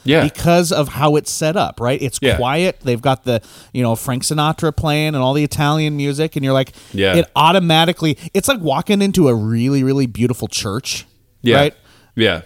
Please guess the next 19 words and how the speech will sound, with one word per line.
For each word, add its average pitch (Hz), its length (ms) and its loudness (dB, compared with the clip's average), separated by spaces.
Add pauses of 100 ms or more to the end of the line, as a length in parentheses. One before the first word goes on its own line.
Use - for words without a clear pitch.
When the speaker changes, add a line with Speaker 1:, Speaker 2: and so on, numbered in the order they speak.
Speaker 2:
You 165 320 0
automatic-, 151 600 0
like, 131 240 2
the 139 80 2
voices 131 440 0
kind 123 200 -2
of 120 60 0
automatically 113 760 0
drop 98 240 -4
down 92 200 -4
a 104 60 -6
little 110 200 -2
bit, 143 220 -2
and 113 140 -6
you, 110 120 -2
Speaker 1:
Yeah. 180 200 2
Speaker 2:
and, 117 140 -2 (180)
and 139 180 -2
you're, 123 320 0